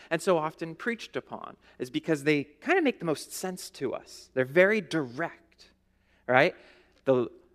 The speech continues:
uh, the author of the letter, he has a main point. He spends the letter arguing for that main point or, or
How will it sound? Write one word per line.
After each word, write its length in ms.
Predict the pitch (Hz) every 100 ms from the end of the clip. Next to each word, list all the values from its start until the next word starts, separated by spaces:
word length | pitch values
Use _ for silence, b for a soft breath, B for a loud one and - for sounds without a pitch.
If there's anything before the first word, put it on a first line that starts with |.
| _ _ 123 -
uh, 200 | 117 110
the 80 | -
author 280 | 135 185
of 80 | 170
the 80 | 160
letter, 300 | 165 190 220 - _ _ _ _
he 60 | 127
has 140 | 135
a 40 |
main 200 | 147 143
point. 340 | 139 175 262 - _ _ _ _ _ _ _ _ -
He 80 |
spends 560 | - - 151 165 170 -
the 160 | 131 139
letter 320 | 139 160 180
arguing 440 | 151 175 175 185 180
for 220 | - 190
that 160 | 208 202
main 240 | 208 214
point 400 | 208 214 220 220
or, 340 | 143 131 127 117
or 460 | 123 117 113 101